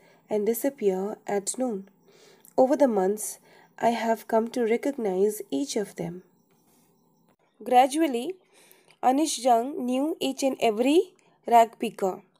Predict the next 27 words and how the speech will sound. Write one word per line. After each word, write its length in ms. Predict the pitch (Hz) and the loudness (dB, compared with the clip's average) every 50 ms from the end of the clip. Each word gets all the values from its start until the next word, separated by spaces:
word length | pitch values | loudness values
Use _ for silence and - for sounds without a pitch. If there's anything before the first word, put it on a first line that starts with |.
| _ - - - - _ - | _ -20 -20 -20 -16 _ 0
Now 100 | - 285 | 0 4
here, 320 | 294 311 349 330 277 269 | 6 8 8 8 8 8
when 420 | 262 254 269 277 294 311 311 320 - - - | 8 8 6 6 6 4 0 -2 -4 -8 -10
Sahib-e-Alam 840 | 269 - - 269 254 254 285 285 247 285 - - 262 277 277 269 254 | -6 0 4 4 6 6 4 4 4 4 6 6 6 6 6 4 4
was 200 | 254 240 233 233 - | 4 2 2 2 2
asked 260 | 247 247 262 254 - | 2 2 2 0 0
about 280 | 277 233 247 240 240 240 | 2 4 6 6 4 4
his 200 | 240 240 226 220 | 2 -2 -2 0
name, 300 | 214 220 202 220 269 339 | 0 2 2 2 0 -4
he 200 | - - 254 247 | -8 -4 -2 0
says 340 | 240 - 226 214 240 294 277 | 2 4 4 4 4 4 2
Sahib-e-Alam, 880 | - - 254 233 226 233 214 233 - - 214 208 202 202 196 190 202 - - - - - - - - | 0 2 0 0 0 0 2 2 2 2 2 2 2 0 0 -2 -6 -12 -18 -20 -20 -20 -20 -6 2
but 360 | 190 226 269 330 - - - - _ _ - - - - - - - - - - - - | 6 6 6 6 4 0 -6 -6 _ _ -20 -20 -20 -20 -20 -20 -20 -20 -20 -20 -20 -2
he 160 | - 277 320 | 4 6 6
does 220 | 262 302 320 285 285 | 8 8 6 8 8
not 220 | 330 359 349 - | 6 6 6 6
know 180 | 277 262 269 277 | 6 6 6 6
the 100 | 233 262 | 6 4
meaning 320 | 240 233 226 226 233 226 | 2 4 4 4 4 4
of 220 | 214 202 196 - | 2 0 0 -2
it. 300 | 190 190 - - - - _ _ _ _ - - - - - - | -8 -8 -8 -10 -16 -16 _ _ _ _ -20 -20 -20 -20 -16 -10
According 480 | - - - 233 247 254 247 269 269 254 | -8 2 6 6 8 8 6 4 0 0
to 300 | 262 269 262 262 254 - - - | 0 2 2 2 2 0 -2 -4
meaning 540 | 240 233 254 302 320 277 233 233 277 339 - - _ _ _ _ _ _ _ _ _ _ _ - | -2 4 6 6 8 8 6 4 2 0 -4 -10 _ _ _ _ _ _ _ _ _ _ _ 4
of 140 | 233 233 - | 4 4 4
his 240 | 247 294 320 320 - | 4 2 2 2 4
name, 300 | 240 220 214 226 277 | 4 4 4 2 0